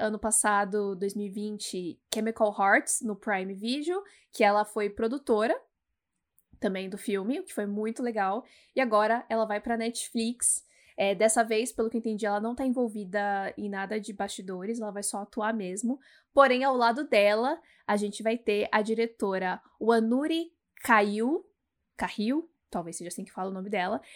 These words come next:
que é a diretora de Rafiki, que é um filme de dois mil e dezoito, que é mega elogiado, ganhou vários prêmios aí pelos festivais afora.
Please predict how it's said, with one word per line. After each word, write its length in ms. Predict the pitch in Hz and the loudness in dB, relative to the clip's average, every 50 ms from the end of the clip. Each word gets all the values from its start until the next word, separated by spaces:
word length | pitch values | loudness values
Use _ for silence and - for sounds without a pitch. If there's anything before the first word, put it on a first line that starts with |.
| - - _ | -20 -20 _
que 100 | - - | 2 4
é 40 | 254 | 6
a 60 | 247 | 6
diretora 380 | 254 254 277 269 262 269 269 269 | 6 4 0 -2 -2 0 -2 -2
de 100 | 240 254 | 0 -2
Rafiki, 840 | 247 - 269 302 - - - - 277 277 277 277 - - 202 156 - - | -4 -4 -4 -6 -6 -6 -6 -4 -4 -4 -4 -6 -6 -4 -4 -4 -4 -4
que 80 | - 214 | -4 -2
é 20 | |
um 80 | 208 214 | -2 -2
filme 180 | - 226 214 220 | -2 -4 -6 -4
de 80 | 220 | -2
dois 160 | 202 220 220 | -2 -2 0
mil 120 | 233 226 233 | 0 -2 -4
e 40 | 214 | -4
dezoito, 520 | 240 269 262 247 214 202 214 - - 247 - _ _ _ _ _ | -6 -4 -2 0 0 0 0 -2 -4 -10 -10 _ _ _ _ _
que 160 | - - 247 | -4 0 2
é 200 | 214 202 202 220 _ _ _ _ - | 2 2 0 -2 _ _ _ _ 2
mega 720 | 247 247 254 262 247 240 240 240 226 226 262 277 277 311 - - | 4 4 4 4 4 4 2 2 2 0 0 0 0 -2 -4 -2
elogiado, 800 | 240 240 233 240 233 240 233 202 185 175 175 180 175 202 202 196 - _ _ _ _ - | 2 4 4 4 4 4 2 2 2 2 -2 -4 -6 -8 -10 -12 -12 _ _ _ _ -6
ganhou 280 | 233 202 214 214 214 208 | 0 0 2 2 0 -2
vários 400 | 202 208 226 214 214 220 247 - | 0 2 4 4 4 2 0 -2
prêmios 380 | - - 220 208 202 202 202 202 | -2 0 0 0 0 -2 -4 -4
aí 160 | 185 196 196 | -4 -4 -4
pelos 360 | - 202 202 196 196 - - | -4 -6 -6 -4 -4 -6 -6
festivais 720 | - - 202 196 - - 196 190 190 175 175 180 - - - - | -4 -4 -4 -4 -4 -6 -6 -4 -4 -4 -2 -2 -4 -4 -2 -4
afora. 640 | 202 220 - - - 190 185 175 170 196 240 277 | -4 -6 -4 -2 -2 0 0 0 0 0 -2 -2